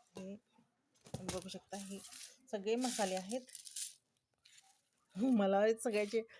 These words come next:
दालचिनी, हे मसाला, वेलची, स्टार फूल आहेत, हे काय, हे काय म्हणतात, हे आहे,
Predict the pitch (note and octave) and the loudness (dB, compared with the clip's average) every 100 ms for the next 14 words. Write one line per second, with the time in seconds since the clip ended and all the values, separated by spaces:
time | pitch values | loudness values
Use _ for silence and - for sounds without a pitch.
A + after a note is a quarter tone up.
0 | - _ F#3+ A3 G#3 G3+ G#3+ G3 G3 G3+ | -20 _ 2 4 4 2 0 0 0 -2
1 | G#3+ - _ _ _ _ _ _ _ - | -4 -12 _ _ _ _ _ _ _ -6
2 | G3 G#3 A3 G#3 G#3+ A3 _ _ _ G3 | -2 0 2 2 0 -4 _ _ _ -2
3 | G3 F#3 - F#3+ F3+ G3 _ _ - _ | -2 -2 -12 -10 -10 -12 _ _ -20 _
4 | _ _ C5 C5+ _ F5+ _ C#5 C#5 - | _ _ _ -20 _ _ _ _ _ -20
5 | - G#3+ G3 G3 G#3+ G3+ F#3+ F3+ F3 F3+ | -4 2 2 2 -6 -4 -4 -4 -8 -8
6 | F3 - _ _ _ _ - - _ _ | -10 -16 _ _ _ _ -20 -20 _ _
7 | _ - F#3 - F#3+ G3 G3 F#3+ F#3+ F#3 | _ -14 -14 -14 -10 -10 -2 -2 -4 -4
8 | F#3+ F#3+ F#3+ F#3 F3+ F3 | -4 -4 -6 -6 -6 -10